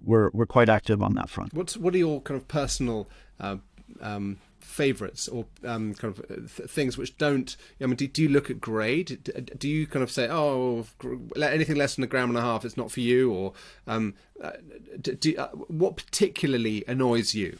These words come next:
Speaker 1: Um, look, it, it, there's several things. Uh, definitely, you, you need a minimum scale, I think, to be efficient, uh, in terms of CapEx and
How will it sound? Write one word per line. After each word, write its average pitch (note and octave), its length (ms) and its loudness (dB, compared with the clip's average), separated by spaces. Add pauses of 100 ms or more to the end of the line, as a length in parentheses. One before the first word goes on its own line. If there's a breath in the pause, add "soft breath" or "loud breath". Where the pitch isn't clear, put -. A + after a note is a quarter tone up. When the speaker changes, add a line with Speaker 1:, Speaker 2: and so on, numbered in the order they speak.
(200)
Speaker 1:
Um, E3 500 8
look, C3+ 240 4
it, C3 200 6
it, C#3 100 6
there's D#3 180 6
several B2+ 300 6
things. C3 400 6
Uh, A2+ 400 6
definitely, C#3 400 6
you, B2 400 6 (500)
you C#3+ 160 4
need D#3 260 6
a D3+ 120 10
minimum C#3+ 480 8
scale, A#2 340 8
I A2 80 6
think, A2+ 280 4
to A#2+ 120 2
be A2+ 200 6
efficient, C#3+ 760 4
uh, G#2+ 280 4
in A2 120 4
terms A2+ 320 4
of G#2+ 140 2
CapEx A#2 640 6
and G2+ 240 4